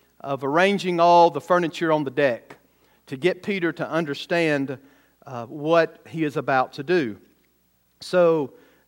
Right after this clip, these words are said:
these actual events leading up to chapter ten serve in preparation. Of course, the section we're gonna read now, beginning in verse nine, instead of reading the whole text, I'm gonna just read sections, and then I'm gonna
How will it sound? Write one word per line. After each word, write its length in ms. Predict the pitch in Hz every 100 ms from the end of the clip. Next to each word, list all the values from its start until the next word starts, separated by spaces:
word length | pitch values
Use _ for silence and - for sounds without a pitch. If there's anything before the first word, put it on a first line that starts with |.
| _
these 220 | 156 160
actual 420 | 175 185 - 151
events 420 | 147 160 165 135
leading 280 | 151 160 156
up 160 | 160 160
to 60 |
chapter 360 | 139 165 147 135
ten 340 | - 151 143
serve 500 | 139 - 156 143 131
in 180 | 135 123
preparation. 800 | - 147 143 139 143 135 135 127
Of 100 | 113
course, 400 | - 156 135 - - _ _ _ _ _
the 60 | 123
section 400 | - 190 - 151
we're 80 | 143
gonna 240 | 143 147
read 440 | 135 147 143 131 - _
now, 540 | 135 156 156 127 131 135 _ _ _ -
beginning 340 | 127 139 151 147
in 80 | 131
verse 240 | 135 -
nine, 520 | 147 151 139 135 139 - _
instead 260 | 139 - 240
of 140 | 165
reading 220 | 185 180
the 80 | 151
whole 240 | 165 175 160
text, 420 | 180 175 170 -
I'm 140 | 131
gonna 180 | 156 147
just 240 | 135 135
read 240 | 143 151 143
sections, 800 | - 180 175 - 196 196 190 - _ _
and 100 | 127
then 140 | 139 151
I'm 160 | 147
gonna 460 | 135 151 147 131